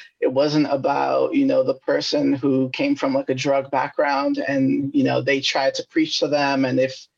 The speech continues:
it didn't work, they pushed them away. Now, all of a sudden, it was this person that, you know, I grew up with them, I prayed with them, I preached to them,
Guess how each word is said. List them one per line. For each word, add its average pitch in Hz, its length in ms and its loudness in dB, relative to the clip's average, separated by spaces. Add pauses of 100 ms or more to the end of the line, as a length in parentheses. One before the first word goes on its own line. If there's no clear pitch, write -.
(120)
it 135 80 -4
didn't 143 240 2
work, 139 260 0
they 127 160 -2
pushed 151 300 -4
them 135 100 0
away. 143 360 2 (240)
Now, 147 260 2
all 135 160 2
of 127 60 -2
a 135 80 2
sudden, 135 380 0
it 131 100 2
was 131 140 0
this 135 200 -2
person 139 640 0
that, 127 440 0 (360)
you 135 120 0
know, 123 100 2
I 131 160 0
grew 127 280 0
up 143 160 0
with 131 140 -4
them, 120 200 0
I 120 120 0
prayed 147 360 -2
with 139 160 -2
them, 135 180 0
I 135 80 0
preached - 480 -2
to 131 60 -2
them, 123 360 -2